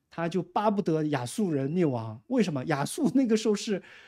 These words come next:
正在欺负，兴起来欺负自己国家的一个国家，他出于民族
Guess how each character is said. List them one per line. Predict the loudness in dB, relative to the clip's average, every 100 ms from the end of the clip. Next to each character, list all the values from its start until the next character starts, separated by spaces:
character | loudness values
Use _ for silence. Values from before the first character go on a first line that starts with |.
| -20 _
正 | 4 6 6
在 | 6 4
欺 | 2 4 2
负， | 2 -2
兴 | 2 4
起 | 4 0
来 | 0
欺 | 0 2 2
负 | 2 0 0
自 | -2
己 | -2 -2
国 | -2 2
家 | 4 4
的 | 4 2 2
一 | 0
个 | 0 2 2 -2 _ _
国 | -4 -2
家， | -2 -6 -10 _ _ _ _ _ _
他 | -4 -4 -6 _ _ _ _ _
出 | 0 4 6
于 | 8
民 | 6 6 4
族 | 0 -4 -4